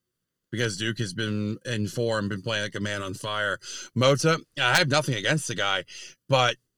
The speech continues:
you know, we joked about it before the F C Dallas game was,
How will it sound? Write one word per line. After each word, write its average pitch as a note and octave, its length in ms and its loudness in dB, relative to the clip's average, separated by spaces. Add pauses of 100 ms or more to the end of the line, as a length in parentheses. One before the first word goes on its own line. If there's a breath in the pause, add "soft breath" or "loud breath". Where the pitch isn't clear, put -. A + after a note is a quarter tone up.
(140)
you F3 100 4
know, C3+ 100 8
we C3+ 160 4
joked C#3 360 6
about A#2 400 4
it A2+ 240 0
before A#2+ 480 0
the A2+ 160 -4
F G#2+ 140 -2
C G#2+ 140 -4
Dallas G#2+ 420 -4
game G2+ 300 -4
was, G2 220 -4